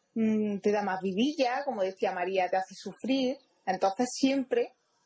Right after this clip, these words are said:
al final del que ataca las pilladas es de, del más cabroncete, pero también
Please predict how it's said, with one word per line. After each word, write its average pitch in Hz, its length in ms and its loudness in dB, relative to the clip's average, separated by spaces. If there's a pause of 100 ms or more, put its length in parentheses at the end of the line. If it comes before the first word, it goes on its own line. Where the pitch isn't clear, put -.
(180)
al 202 140 0
final 202 320 0
del 240 140 2
que 214 100 0
ataca 185 220 -2
las 202 160 0
pilladas 226 580 0
es 180 40 -16
de, 196 260 -4
del 180 280 -6
más 175 200 -8
cabroncete, 220 680 0
pero 180 180 -2
también 220 500 -2